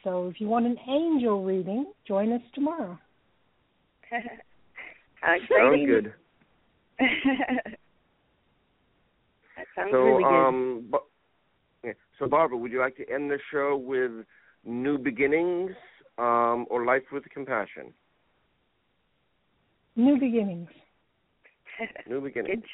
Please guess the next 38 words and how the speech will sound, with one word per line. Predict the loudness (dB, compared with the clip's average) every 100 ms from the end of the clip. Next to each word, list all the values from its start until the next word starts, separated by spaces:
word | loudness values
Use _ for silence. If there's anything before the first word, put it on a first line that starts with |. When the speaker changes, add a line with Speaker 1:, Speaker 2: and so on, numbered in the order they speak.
| -10
Speaker 2:
choice. | -10 -12 _ _ -20 _
Speaker 3:
All | 2
right. | 2 2 _ -10 -10 -10 -6
Well, | 2 2
Speaker 1:
Mm-hmm. | 4
Speaker 3:
thank | 2 2
you | 2
all | 4 2 0
for | 2 4 2
calling | 0 0 2 0
into | -4 -6
the | -8 -2
show | 2 4 4
and | 2 2 2 0
also | -2 -2 -4 -6
being | -6 -2
on | -2 -4
the | -6
show. | -4 -2 0
It | -2
was | -4
most | -4 -4 -4 -8
appreciated. | -8 -6 -4 0 2 2 -2 _ -20 -20 -20 -2
And | 2 6 6 4
I'm | 2 0
sure | 0 0
that | 0 -2 -6 -20 _ _ _ -20 -20 _ _
many | -2 2 2
others | 2 4 2 2
that | 0
will | 0
listen | -2 -4 -4 -6 -6
to | -6 -2
the |
archives | 2 2 2 2 4 2 -2 _ _ _ _ _ -20 _ _ _ _ _ _ _ _ _
will | -2
also | -2 -2
receive | -10 -10 -12